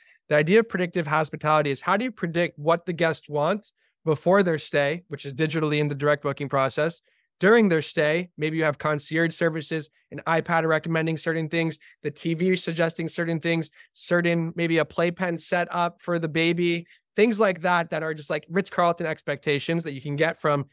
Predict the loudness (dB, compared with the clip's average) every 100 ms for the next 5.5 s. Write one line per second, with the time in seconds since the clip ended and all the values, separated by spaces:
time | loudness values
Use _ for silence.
0 | _ -4 2 4 4 2 -2 -8 -4 -2
1 | -2 -2 -4 -2 -2 -2 -6 -4 0 0
2 | 0 -2 -2 2 2 0 -8 _ _ -10
3 | -4 2 2 2 0 -4 _ -14 -10 -8
4 | -6 -8 -6 -6 -6 -12 _ _ _ 0
5 | 0 2 4 4 2